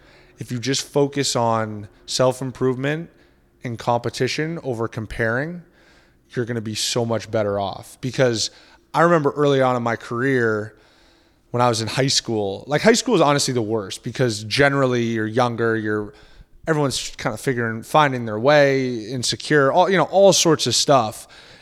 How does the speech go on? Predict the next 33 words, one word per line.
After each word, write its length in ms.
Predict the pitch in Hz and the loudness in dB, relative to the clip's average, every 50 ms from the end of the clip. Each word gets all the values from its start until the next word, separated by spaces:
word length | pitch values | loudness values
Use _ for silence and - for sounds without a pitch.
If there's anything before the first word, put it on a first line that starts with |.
| _ _ _ | _ _ _
And 760 | 165 160 156 151 143 143 139 135 131 127 123 120 117 113 110 107 - - - - | 2 4 6 6 6 6 6 6 4 4 2 0 -2 -4 -2 -2 -4 -4 -4 -2
the 100 | 151 135 | 2 4
high 140 | 131 160 165 | 6 6 6
school 180 | - - 147 | 4 4 4
basketball 460 | 135 131 135 131 131 - - 127 120 113 | 6 6 6 6 6 4 2 2 2 4
scene 400 | - - 135 127 120 120 120 113 | 2 2 0 0 -2 -2 -4 -4
is, 260 | - 139 127 110 113 | -4 -4 -2 -2 0
like, 160 | 107 107 - | -2 0 0
so 240 | - - - 147 135 | 0 2 4 2 2
gossipy 720 | 117 123 113 107 107 107 - - 104 - 107 98 101 107 | 2 0 -2 -2 -2 -4 -6 -10 -10 -8 -8 -8 -8 -8
over 260 | 110 110 107 98 - - | -6 -6 -6 -8 -6 -6
offers, 640 | - 110 107 107 - - 110 101 98 98 101 104 - | -4 -4 -4 -4 -6 -8 -10 -10 -10 -10 -10 -10 -10
and 240 | 113 104 101 107 - - - - _ - | -10 -10 -12 -12 -14 -18 -20 -14 _ -10
Twitter 480 | - - 147 165 156 143 131 123 120 | -4 2 4 4 6 6 4 2 2
is, 120 | 117 104 110 | 0 0 -2
like, 280 | 110 113 113 101 - - | -2 -4 -4 -6 -8 -10
ablaze 600 | 143 131 107 123 123 131 127 123 120 117 104 104 | -8 -6 -2 0 2 2 2 2 0 0 -2 -2
with 180 | 113 110 101 - - - - - _ - | -4 -4 -4 -6 -10 -20 -20 -20 _ -2
so-and-so 520 | - - 151 143 139 123 - - 123 117 | 0 2 2 2 2 0 0 0 2 2
is 120 | 117 110 | 0 0
hearing 240 | - - 127 120 120 | -2 -2 -2 -4 -4
from 180 | 113 - 117 131 | -4 -4 -2 2
this 140 | 151 151 - | 2 2 2
school 260 | - - 117 113 113 | 0 -2 -2 -4 -2
and 100 | 117 131 | -2 -2
this 120 | 156 151 | -4 -4
school, 320 | - - 113 110 107 104 107 | -4 -6 -6 -4 -4 -2 -2
and 100 | 104 107 | -2 0
they 140 | 123 135 | 0 0
just 200 | 135 123 123 - | 2 0 -2 -2
got 220 | - 127 117 113 - | 0 -2 -2 0 0
this 220 | 170 170 - - | 0 0 2 4
offer. 420 | 120 117 110 107 - 107 101 95 | 4 4 2 2 -2 -4 -6 -6